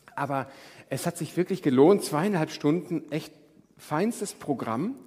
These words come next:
Und ich war echt erstaunt. Äh, ein Riesenzelt. Und das Besondere beim Zirkus ist, es gibt ja zwei Gruppen von Darstellenden.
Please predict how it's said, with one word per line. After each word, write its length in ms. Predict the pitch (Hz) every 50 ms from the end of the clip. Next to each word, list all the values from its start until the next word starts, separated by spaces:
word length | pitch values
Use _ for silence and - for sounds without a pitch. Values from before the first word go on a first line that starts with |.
| - - - - - - - - - - _ _ _
Und 240 | 147 156 160 151 -
ich 160 | 156 139 -
war 140 | 156 143 -
echt 200 | 139 180 - -
erstaunt. 760 | - 131 - - - - 107 101 110 123 170 226 285 - - - _ _ _ _ _ _ _ _ _ - _ _ _
Äh, 80 | 131
ein 380 | 143 143 143 - - 143 139 139
Riesenzelt. 880 | 135 120 180 220 - 226 202 - - 131 120 113 127 165 226 - - - - - _ _ _ _
Und 400 | 156 156 156 165 160 - - - - - - _ _ _ _ _
das 320 | 170 - - 156 151 -
Besondere 420 | - 147 127 160 196 240 247 233 208
beim 160 | 180 156 156
Zirkus 420 | - - 156 151 151 190 175 160
ist, 160 | - 156 156
es 120 | 160 - -
gibt 180 | 175 170 -
ja 120 | - 151 147
zwei 360 | - - - 151 156 180 214
Gruppen 500 | 175 160 143 156 151 - 170 180 185 190 - - - - - - - _ _
von 520 | - - - 151 143 143 143 143 139 -
Darstellenden. 880 | 143 135 123 120 117 - - - 104 92 87 85 80 76 80 78 71